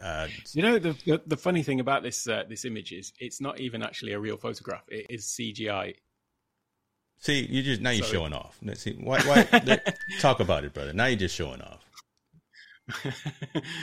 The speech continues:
Speaker 2: But, uh, yeah, it's, I, I don't know what to say about that, really. It's, uh, it's just something that I'd, uh, the, because I use this setup for other things as well.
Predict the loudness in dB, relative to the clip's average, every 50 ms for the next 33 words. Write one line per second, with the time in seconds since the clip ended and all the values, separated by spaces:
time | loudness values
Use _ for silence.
0 | -8 -8 -10 -10 -10 -10 -10 -12 -8 4 6 6 6 6 4 6 8 8 8 8
1 | 6 2 -2 0 2 2 2 2 0 -2 -2 -4 -4 -4 -4 -16 _ _ _ -12
2 | -12 -8 -6 -4 -4 -4 -4 -6 -6 -4 0 2 4 4 4 2 2 0 -4 -2
3 | -2 -2 -2 -2 -6 _ -10 -10 -8 -6 -8 -4 -2 0 0 0 0 -2 -8 -12
4 | -12 -10 -10 -10 -8 -8 -8 -8 -8 -8 -8 -6 -6 -6 -8 -10 -16 -16 _ -8
5 | -2 0 0 0 0 -2 -8 -8 -4 0 0 0 -2 -4 _ _ _ _ _ _
6 | _ -20 -20 -20 _ -2 -2 -2 -2 -2 -4 -4 -4 0 0 0 2 4 4 4
7 | 4 2 0 0 -2 -6 -6 -2 -2 -2 -2 -2 -6 -8 -4 -4 -4 -4 -4 -6
8 | -6 -6 -6 -4 -4 -4 -6 -8 -4 0 2 2 2 0 -4 -8